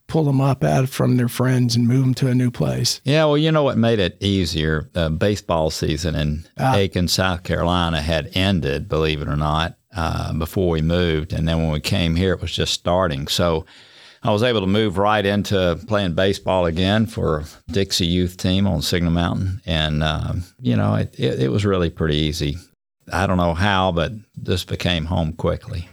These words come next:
Speaker 1: We had on earlier this year, uh, Gail Loveland, and she talked about how much she moved around and how when, particularly as an adult, she looked for sports things she could join because
Speaker 2: Yeah.
Speaker 1: you got an instant group of friends. All
Speaker 2: That's
Speaker 1: of a
Speaker 2: right.
Speaker 1: sudden, your teammates are all your friends.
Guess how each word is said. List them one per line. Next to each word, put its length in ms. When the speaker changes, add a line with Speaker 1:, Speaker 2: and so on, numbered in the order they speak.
Speaker 1:
We 160
had 220
on 240
earlier 420
this 300
year, 240
uh, 180
Gail 260
Loveland, 480
and 400
she 380
talked 400
about 300
how 180
much 220
she 240
moved 260
around 340
and 140
how 180
when, 540
particularly 380
as 120
an 60
adult, 420
she 300
looked 320
for 560
sports 640
things 280
she 180
could 180
join 340
because 260
Speaker 2:
Yeah. 80
Speaker 1:
you 60
got 180
an 100
instant 340
group 220
of 80
friends. 480
All 80
Speaker 2:
That's 140
Speaker 1:
of 20
a 40
Speaker 2:
right. 80
Speaker 1:
sudden, 180
your 100
teammates 500
are 120
all 180
your 100
friends. 460